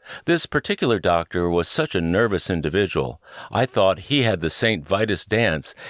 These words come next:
and I really thought he needed some kind of treatment more than I did. He advised hospitalization from three months to a year. Well, this was all out of order as far as I was concerned. In the first place, I had an idea that my wife wanted to put me away in a state institution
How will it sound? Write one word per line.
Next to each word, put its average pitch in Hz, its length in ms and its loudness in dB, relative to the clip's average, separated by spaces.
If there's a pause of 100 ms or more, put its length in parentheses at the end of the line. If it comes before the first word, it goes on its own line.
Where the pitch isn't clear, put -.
and 104 120 2
I 107 100 4
really 123 440 2
thought 113 340 2
he 123 140 -2
needed 98 240 2
some 110 220 0
kind 98 240 0
of 76 100 -6
treatment 85 480 -2
more 98 240 2
than 92 160 0
I 123 220 2
did. 67 360 -6 (600)
He 139 180 2
advised 123 560 2
hospitalization 113 1040 0
from 82 320 0
three 107 300 -2
months 98 440 0
to 82 180 0
a - 20 2
year. 71 480 -2 (500)
Well, 120 300 4
this 147 240 0
was 107 160 2
all 117 380 4
out 98 200 4
of 78 120 -2
order 85 360 0
as 73 120 -8
far 78 200 0
as 69 120 -4
I 80 160 2
was 65 180 -6
concerned. - 560 -6 (420)
In 151 100 2
the 165 60 0
first 185 300 0
place, 85 320 0
I 107 120 2
had 127 300 2
an 117 100 2
idea 107 480 2
that 90 160 -2
my 92 140 0
wife 107 340 2
wanted 104 320 0
to 78 80 -2
put 120 200 -4
me 90 100 0
away 98 320 0
in 87 100 0
a 82 60 -4
state 101 300 0
institution 90 760 -2